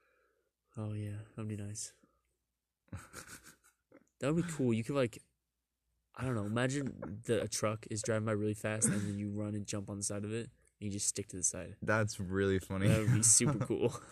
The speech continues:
Speaker 2: Or imagine you run in front of a truck as a rubber sh-, as a rubber man.
Speaker 1: Nope. <laughs>
Speaker 2: And then you get hit by the truck and you just bounce.
Speaker 1: Oh, whore.
Speaker 2: <laughs>
Speaker 1: Or
Speaker 2: Or, oh, or?
Speaker 1: what if you were,
Speaker 2: <laughs>
Speaker 1: oh, wait. What if you were the negative end of a magnet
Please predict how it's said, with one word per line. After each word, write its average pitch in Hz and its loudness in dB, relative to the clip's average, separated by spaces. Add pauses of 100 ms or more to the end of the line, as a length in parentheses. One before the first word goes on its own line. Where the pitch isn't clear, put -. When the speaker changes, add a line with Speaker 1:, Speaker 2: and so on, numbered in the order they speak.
(340)
Speaker 2:
Or 123 4
imagine 104 0
you 101 2
run 104 -2
in 104 0
front 104 -4
of 92 -4
a 82 -2
truck 92 -4
as 90 -4
a 90 -4
rubber 87 -2
sh-, 95 -10 (180)
as 90 -4
a 85 -4
rubber 90 -2
man. 80 -4
Speaker 1:
Nope. 104 -4 (140)
<laughs> - -6
Speaker 2:
And 95 2
then 92 2
you 95 0
get - 0
hit 98 -2
by 101 4
the 104 4
truck 113 2
and 107 4
you 104 2
just 87 -6
bounce. 85 -2
Speaker 1:
Oh, 143 8
whore. 123 6 (340)
Speaker 2:
<laughs> - -6
Speaker 1:
Or 123 6
Speaker 2:
Or, 123 8 (340)
oh, 139 4
or? 143 0
Speaker 1:
what 117 8
if 139 6
you 131 6
were, 117 8 (500)
Speaker 2:
<laughs> - -20
Speaker 1:
oh, 113 2
wait. 101 -2 (100)
What 127 8
if 156 4
you 165 6
were 147 6
the 117 6
negative 110 2
end 101 0
of 101 -2
a 101 -2
magnet 101 -6